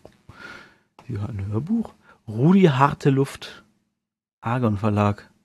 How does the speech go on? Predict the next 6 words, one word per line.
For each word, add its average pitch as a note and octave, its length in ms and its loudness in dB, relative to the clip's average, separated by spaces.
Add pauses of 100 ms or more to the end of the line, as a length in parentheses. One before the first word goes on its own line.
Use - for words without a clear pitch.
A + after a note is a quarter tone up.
(800)
Rolle C3 260 4
Onkel A#2+ 320 2
Siggi. G#2+ 420 0 (680)
<laughs> - 40 -14 (460)
Okay, - 320 -2
geil. A#2+ 260 2